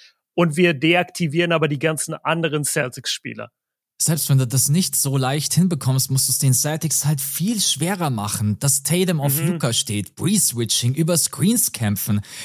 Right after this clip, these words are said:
Speaker 2: Ey, das wurde teilweise so leicht abgegeben, du musst den Celtics das richtig schwer machen, sich leichte Punkte zu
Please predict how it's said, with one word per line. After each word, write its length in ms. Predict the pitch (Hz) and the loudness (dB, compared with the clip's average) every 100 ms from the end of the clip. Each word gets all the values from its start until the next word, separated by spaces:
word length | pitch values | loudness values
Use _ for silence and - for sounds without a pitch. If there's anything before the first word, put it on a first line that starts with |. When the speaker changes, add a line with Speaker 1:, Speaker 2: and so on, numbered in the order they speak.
| - | -4
Speaker 2:
Ey, 100 | 165 | 0
das 200 | 202 190 | 0 -2
wurde 160 | 226 | -2
teilweise 380 | 196 214 220 196 | -2 -2 -2 -2
so 180 | 175 220 | -2 -2
leicht 380 | 185 202 - - | 0 -2 -4 -8
abgegeben, 640 | 190 - 143 135 139 143 | -10 -8 -6 -2 2 2
du 60 | 127 | 2
musst 200 | 175 160 | 2 2
den 100 | 139 | 2
Celtics 520 | - 165 185 160 - | 2 -2 -2 0 0
das 320 | 139 - 120 117 | 0 0 -2 0
richtig 380 | 190 - 190 - | 0 0 0 2
schwer 420 | - 104 170 220 | 0 0 0 2
machen, 400 | 120 110 117 110 | 0 -2 -2 0
sich 260 | - 127 | 0 0
leichte 360 | 139 147 170 147 | 0 0 -2 -4
Punkte 360 | 135 160 143 127 | 2 2 2 2
zu 360 | - 127 120 | 0 2 0